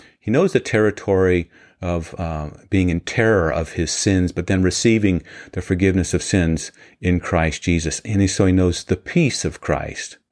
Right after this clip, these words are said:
He knows how to fight the devil. You know, he teaches the devil to death. So he's this guide for, uh, for his people. And he walks with them. And, uh, and, and they trust him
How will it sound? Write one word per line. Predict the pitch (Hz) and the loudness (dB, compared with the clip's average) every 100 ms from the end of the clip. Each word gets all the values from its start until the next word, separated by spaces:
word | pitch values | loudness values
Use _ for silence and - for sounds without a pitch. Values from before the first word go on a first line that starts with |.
| _ _ _ - - - | _ _ _ -18 -18 -6
He | - | 2
knows | 143 147 143 - | 4 6 4 2
how | 131 | 2
to | 104 - _ | 2 0 _
fight | - 147 151 | 0 0 2
the | 107 | 0
devil. | 92 80 - - _ _ _ - - _ _ | 2 2 0 -8 _ _ _ -20 -20 _ _
You | 95 | -8
know, | 90 92 | -2 -2
he | 78 82 | -2 -4
teaches | - 165 - 101 | -2 0 0 -2
the | 92 | -2
devil | 80 76 76 69 - - | 0 0 0 -4 -8 -12
to | 78 | -6
death. | 73 - | -4 -4
So | - 123 107 - - - | -2 0 0 -2 -18 -20
he's | _ 151 135 | _ -2 0
this | 104 98 | -2 -2
guide | 92 107 135 110 78 76 | -4 0 2 2 0 -2
for, | - 82 71 69 | -6 -4 -2 -2
uh, | 69 69 - _ _ _ | -4 -4 -8 _ _ _
for | - 92 | -4 -2
his | 98 87 | 0 -2
people. | - 92 76 - - _ _ - | -2 -2 -2 -8 -12 _ _ -10
And | 104 104 104 | -4 0 0
he | 95 | 0
walks | 135 175 214 - | 2 2 0 0
with | 190 - | 0 -2
them. | - - _ - - _ | -8 -8 _ -20 -20 _
And, | 104 104 104 104 104 104 | 0 2 4 4 2 4
uh, | 104 101 98 95 - - _ - | 4 4 2 -2 -18 -20 _ -8
and, | 101 98 - | -4 -4 -2
and | 110 | 0
they | 107 | 2
trust | - 220 214 - | 2 -2 -2 -4
him | - 85 101 | -4 -2 -4